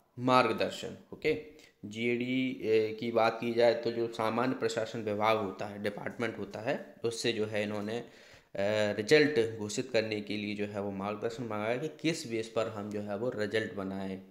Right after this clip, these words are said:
एटी सेवन जो मध्य प्रदेश में ओबीसी का जो आरक्षण अटका हुआ है सत्ताईस परसेंट का, उस हिसाब से, या जो पहले का है उस हिसाब से। तो यहाँ पर आप देखोगे,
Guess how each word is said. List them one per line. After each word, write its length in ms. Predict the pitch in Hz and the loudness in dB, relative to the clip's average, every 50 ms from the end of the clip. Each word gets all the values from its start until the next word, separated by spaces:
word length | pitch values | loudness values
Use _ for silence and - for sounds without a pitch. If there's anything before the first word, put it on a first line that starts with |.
| - - - | -16 -12 -10
एटी 280 | 104 104 - - 104 | -10 -10 -8 -8 -8
सेवन 400 | 101 - 104 104 101 104 104 104 | -6 -4 -2 -2 -2 -2 -4 -4
जो 400 | 101 110 107 107 107 104 - - - | -2 0 2 2 2 0 -2 -6 -10
मध्य 320 | 110 101 101 110 107 113 110 | -8 -6 -4 -2 0 0 0
प्रदेश 340 | 113 104 104 104 101 104 | 2 2 0 0 0 -2
में 120 | 110 110 123 | -2 -4 -4
ओबीसी 480 | - 117 110 104 107 110 - - 110 | -2 -2 -2 -2 -4 -6 -8 -8 -8
का 140 | 104 - 107 | -4 -4 -2
जो 120 | 104 107 104 | 0 2 2
आरक्षण 380 | 104 104 104 104 104 - 117 | 2 2 0 -2 -4 -6 -8
अटका 440 | 107 - - - 117 - - - 147 | -8 -8 -8 -10 -10 -4 0 2 4
हुआ 280 | 135 123 113 110 107 104 | 4 4 4 2 0 0
है 80 | 113 | -2
सत्ताईस 420 | - - 110 - - 107 107 104 - | -4 -6 -4 -2 -2 -2 -2 -2 -2
परसेंट 400 | 98 98 98 - 104 98 95 - | -6 -6 -4 -4 -6 -6 -6 -6
का, 280 | 104 98 98 - - - - - - _ - | -6 -6 -6 -8 -14 -20 -20 -20 -20 _ -2
उस 180 | 113 117 113 - | 0 0 0 -2
हिसाब 320 | 113 - - 104 104 107 | -6 -2 0 0 0 0
से, 180 | - - - 127 | -2 -4 -4 -2
या 400 | 139 160 180 - 87 - - - - | -2 0 0 0 0 0 0 -2 -2
जो 180 | 104 120 117 | -2 -2 -2
पहले 360 | 117 - 110 110 113 110 107 | 0 2 0 2 2 2 2
का 140 | 104 - 104 | 2 2 0
है 160 | 101 110 123 | 0 0 -2
उस 200 | - - 117 - | -2 -4 -4 -4
हिसाब 300 | 107 95 - 98 92 90 | -4 -4 -2 -2 -2 -2
से। 260 | - - 98 92 - - - - - - - _ _ - | -2 -2 -4 -4 -4 -4 -12 -18 -20 -20 -20 _ _ -2
तो 60 | 131 | 2
यहाँ 280 | 131 131 127 127 135 131 151 | 2 4 4 2 2 2 4
पर 80 | 143 | 4
आप 100 | 139 139 | 4 4
देखोगे, 480 | 135 127 131 127 127 131 120 120 143 | 4 2 0 0 0 0 -2 0 -2